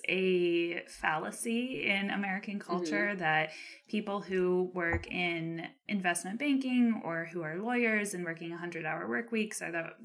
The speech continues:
Speaker 1: hardest working people. And I'm not saying that they're not hardworking. I assure you that they are. If you're working a hundred hour work weeks, you are doing a lot. However, I think there's also, on the flip side of that,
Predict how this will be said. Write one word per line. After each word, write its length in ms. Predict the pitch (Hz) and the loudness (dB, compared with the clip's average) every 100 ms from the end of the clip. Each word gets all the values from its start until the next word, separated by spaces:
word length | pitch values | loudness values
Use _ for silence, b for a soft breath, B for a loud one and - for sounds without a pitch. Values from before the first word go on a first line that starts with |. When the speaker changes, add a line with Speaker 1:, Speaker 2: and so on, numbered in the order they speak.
| - | -6
Speaker 1:
hardest 280 | 180 180 160 | -4 -4 -6
working 300 | 151 139 - | -6 -6 -6
people. 460 | 214 208 196 190 B B B | -6 -4 -4 -4 B B B
And 320 | - 277 247 - | 4 6 6 8
I'm 380 | 254 247 226 - - | 10 10 10 2 8
not 400 | 240 220 208 220 | 10 12 10 6
saying 220 | 196 180 | 4 4
that 120 | 175 | 4
they're 120 | 170 | 2
not 200 | 165 156 | 2 2
hardworking. 500 | 165 156 151 156 156 - | 2 0 -2 -2 0 6
I 320 | 185 170 - - _ | 8 8 4 -10 _
assure 420 | - - - 220 | 2 4 6 10
you 200 | 175 147 | 10 8
that 160 | 139 185 | 4 6
they 160 | 180 - | 8 8
are. 260 | 233 160 | 6 6
If 80 | 160 | 6
you're 100 | 202 | 8
working 280 | 180 180 202 | 8 8 8
a 60 | 226 | 8
hundred 320 | 202 202 185 | 10 10 12
hour 240 | 175 165 | 12 12
work 220 | 160 160 160 | 8 4 2
weeks, 280 | 147 147 | -4 0
you 120 | 185 165 | 4 4
are 80 | |
doing 300 | 160 175 160 156 | 6 6 4 4
a 160 | 170 | 4
lot. 460 | 151 143 156 - - - B B B B | 4 4 4 6 2 -4 B B B B
However, 680 | 277 285 240 180 165 175 180 - _ _ _ - 269 | 8 12 12 12 10 8 0 -10 _ _ _ 0 8
I 100 | 262 | 10
think 160 | 254 | 12
there's 180 | 247 233 | 12 10
also, 680 | 233 247 262 247 220 196 190 185 | 8 6 6 10 10 10 8 6
on 180 | 196 | 6
the 80 | 185 | 4
flip 240 | 185 247 240 | 2 2 2
side 240 | 196 175 | 4 4
of 120 | 175 | 4
that, 420 | 175 160 156 160 | 4 6 8 6